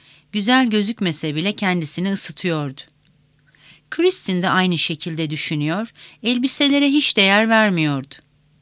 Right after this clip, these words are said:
Bir etek ve kendi ördüğü bir kazak, onun dünyanın en mutlu insanı yapmaya yetiyordu. Gizlice kendisini incelemeye başladı. Pantolonu ütüsüzdü,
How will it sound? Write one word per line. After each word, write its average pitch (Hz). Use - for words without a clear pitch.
Bir 269
etek 240
ve 202
kendi 196
ördüğü 165
bir 147
kazak, 147
onun 220
dünyanın 240
en 285
mutlu 220
insanı 160
yapmaya 170
yetiyordu. 170
Gizlice 208
kendisini 180
incelemeye 156
başladı. 131
Pantolonu 185
ütüsüzdü, 156